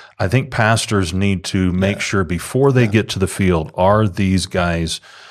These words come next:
Speaker 1: serving? Are these guys ready? Is the Holy Spirit of God speaking to us as a church to send them out? And I think that would solve a lot of, not, not everything, but
Speaker 2: Sure,
Speaker 1: solve
Speaker 2: sure.
Speaker 1: a lot of the problems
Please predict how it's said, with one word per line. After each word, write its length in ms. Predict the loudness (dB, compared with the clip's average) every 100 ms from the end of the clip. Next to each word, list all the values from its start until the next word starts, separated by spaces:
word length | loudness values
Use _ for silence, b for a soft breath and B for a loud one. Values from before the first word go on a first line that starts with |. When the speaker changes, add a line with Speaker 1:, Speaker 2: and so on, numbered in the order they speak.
| B
Speaker 1:
serving? 640 | -8 0 4 4 4 0 0
Are 260 | 2 2
these 220 | 2 0
guys 320 | 0 0 -2 0
ready? 420 | 0 2 0 0
Is 200 | 2 2
the 100 | 2
Holy 260 | 0 0 -2
Spirit 280 | -2 -2 0
of 80 | 2
God 220 | 0 0
speaking 400 | -4 -4 0 0
to 140 | 4
us 180 | 2 2
as 80 | -2
a 60 | -4
church 600 | 0 0 2 -2 -8 -12 b _ -2
to 160 | 2 2
send 340 | 0 -2 -2
them 160 | -4 -4
out? 340 | -4 -4 -6
And 120 | -6
I 80 | -6
think 280 | -4 -6 -2
that 160 | -2
would 120 | -2 -6
solve 680 | -4 -2 0 2 0 -4 B B B B B
a 80 | -6
lot 520 | -2 2 4 4 4
of, 180 | 0 -2
not, 240 | -2 0
not 220 | 0 0 2
everything, 540 | 4 4 2 0 0
but 120 | -2
Speaker 2:
Sure, 140 | -2 -4
Speaker 1:
solve 340 | 0 0 0
Speaker 2:
sure. 40 | -2
Speaker 1:
a 40 |
lot 320 | 0 2 2 2
of 40 |
the 80 | -2
problems 640 | -2 -2 -2 -2 -6 -8